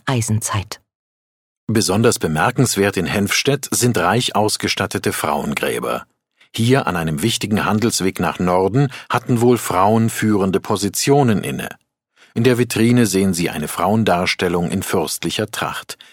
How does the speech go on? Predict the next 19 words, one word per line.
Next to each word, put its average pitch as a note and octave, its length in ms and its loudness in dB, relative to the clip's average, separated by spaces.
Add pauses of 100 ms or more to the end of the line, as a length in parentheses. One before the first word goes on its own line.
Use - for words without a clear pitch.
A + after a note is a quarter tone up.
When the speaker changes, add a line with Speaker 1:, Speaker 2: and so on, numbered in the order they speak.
(160)
Speaker 2:
Die G2 100 -2
Haube A2+ 320 2
aus - 220 -4
Bronzeblech G#2 720 0 (240)
ist - 200 -8
vermutlich E2+ 680 -4
ein G2 120 -4
Statussymbol - 1040 -4
gewesen. - 500 -6 (960)
Speaker 1:
Das F#3 160 2
Foto C4 400 4
zeigt F3 360 0
das D3+ 120 0
Skelett C3+ 400 0
der B2 120 0
Frau C3 360 0
während C#3+ 300 2
der F#3+ 120 0
Ausgrabung. G#2 680 -2